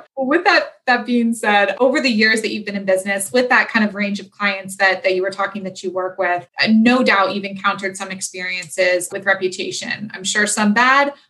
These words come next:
hopefully more, more on the good side. But d-,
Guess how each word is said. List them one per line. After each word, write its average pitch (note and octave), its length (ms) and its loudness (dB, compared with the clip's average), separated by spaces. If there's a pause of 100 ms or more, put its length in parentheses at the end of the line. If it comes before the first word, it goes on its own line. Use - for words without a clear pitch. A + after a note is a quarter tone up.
(100)
hopefully A3+ 380 2
more, G#3 460 4
more G#3+ 340 4
on G#3 140 6
the G#3+ 60 6
good A3 260 0
side. B3+ 380 2
But G#3 340 0
d-, - 100 -12